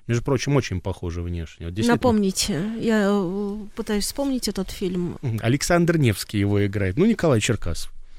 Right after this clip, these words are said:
Speaker 2: Аха.
Speaker 1: Естественно. То есть он только что отыграл Невского и Грозного, вот, Попов сорок шестого года,
Speaker 2: Нам,
Speaker 1: так что,
Speaker 2: традищикам, надо
Speaker 1: так что,
Speaker 2: этот фильм
Speaker 1: так, так
Speaker 2: пересматривать
Speaker 1: что Николай,
Speaker 2: время от времени.
Speaker 1: так что сам Николай Черкасов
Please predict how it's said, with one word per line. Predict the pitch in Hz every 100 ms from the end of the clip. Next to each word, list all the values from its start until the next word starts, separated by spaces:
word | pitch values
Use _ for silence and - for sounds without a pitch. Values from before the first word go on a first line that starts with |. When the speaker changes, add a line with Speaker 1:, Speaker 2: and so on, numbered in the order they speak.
| -
Speaker 2:
Аха. | 185 - 240 202 165 -
Speaker 1:
Естественно. | 113 117 - 104 - - 87 80
То | -
есть | 92 110
он | 110
только | 139 -
что | - 104
отыграл | - 101 104 90
Невского | 104 107 - 92 90
и | 92
Грозного, | 117 170 170 143 98
вот, | 87 87 -
Попов | 98 92 98
сорок | - 95 90
шестого | - - 98 95 98
года, | 139 143
Speaker 2:
Нам, | 214
Speaker 1:
так | 208
что, | 226
Speaker 2:
традищикам, | 233 226 220 - 233 233
надо | 214 185
Speaker 1:
так |
что, | 190
Speaker 2:
этот | 196 -
фильм | 196
Speaker 1:
так, | 190
так |
Speaker 2:
пересматривать | 196 151 160 190 185 160
Speaker 1:
что | - -
Николай, | 143 135 135 135
Speaker 2:
время | 139 -
от | 123
времени. | 135 226
Speaker 1:
так | 208
что | 214 139
сам | - 139 139
Николай | 123 127 131 123
Черкасов | - 123 127 98 82 - -